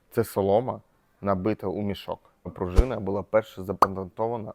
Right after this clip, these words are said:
у тисяча вісімсот п'ятдесят сьомому році. Та спочатку її використовували тільки для крісел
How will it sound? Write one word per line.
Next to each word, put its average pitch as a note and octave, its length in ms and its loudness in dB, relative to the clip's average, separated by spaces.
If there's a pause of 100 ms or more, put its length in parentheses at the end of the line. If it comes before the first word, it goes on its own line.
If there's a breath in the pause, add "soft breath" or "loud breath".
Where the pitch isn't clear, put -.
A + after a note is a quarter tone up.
у G#2 80 -10
тисяча B2+ 420 -10
вісімсот G2+ 540 -4
п'ятдесят G2 480 -6
сьомому G2 440 -2
році. - 280 -8 (400 loud breath)
Та B2+ 60 -18
спочатку - 520 -4
її G2+ 120 4
використовували G2 760 -4
тільки G#2+ 240 -4
для G2 300 -4
крісел A2+ 520 -8